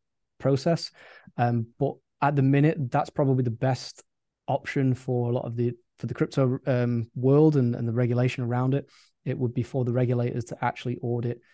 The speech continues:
the, financially audit the companies, or have, uh, the companies produce financial accounts,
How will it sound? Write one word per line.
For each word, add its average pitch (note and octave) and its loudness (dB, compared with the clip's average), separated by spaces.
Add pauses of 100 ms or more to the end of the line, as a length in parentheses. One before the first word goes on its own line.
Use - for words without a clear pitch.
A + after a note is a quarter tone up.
(320)
the, A#2+ -2 (120)
financially C3 2
audit A#2+ -2
the - -16
companies, A#2+ -4
or A2+ -4
have, A#2+ -2 (460)
uh, B2 -4
the B2 -2
companies A#2 -2
produce A#2 -4
financial A#2 -4
accounts, A#2 -4